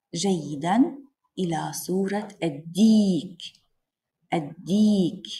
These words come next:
إذن يوجد كلمات هنا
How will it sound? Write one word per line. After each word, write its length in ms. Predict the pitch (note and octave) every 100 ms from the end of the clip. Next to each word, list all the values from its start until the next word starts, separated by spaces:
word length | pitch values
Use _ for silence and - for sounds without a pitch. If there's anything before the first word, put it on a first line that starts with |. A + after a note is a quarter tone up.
| - _ _ _ _ _ _ _ _ _ _ _ _ _
إذن 560 | F#3+ D#3+ D#3+ B3 - - _ _ _
يوجد 440 | F3 F3 F3 G#3+ A#3
كلمات 760 | F#3+ D#3 D#3+ E3 D#3+ A3+ - -
هنا 520 | D#3 D#3 G3+ D4 -